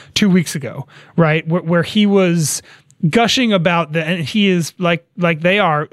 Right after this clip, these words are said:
seasoned investors, invested in a lot of sectors and a lot of companies across different businesses. He was like, "This is one of the most strategically undervalued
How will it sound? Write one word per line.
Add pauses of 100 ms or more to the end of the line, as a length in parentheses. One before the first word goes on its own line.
(120)
seasoned
investors,
invested
in
a
lot
of
sectors
and
a
lot
of
companies
across
different
businesses. (440)
He
was
like,
"This
is (360)
one
of
the
most
strategically
undervalued